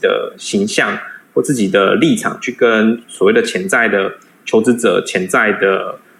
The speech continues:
所谓的他未来想要接触的人去对话。我举个例子好，来说好了，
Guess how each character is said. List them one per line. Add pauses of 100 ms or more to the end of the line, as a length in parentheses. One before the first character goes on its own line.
所
谓
的
他
未
来
想
要
接
触
的
人
去
对
话。 (720)
我
举
个
例
子
好， (120)
来
说
好
了，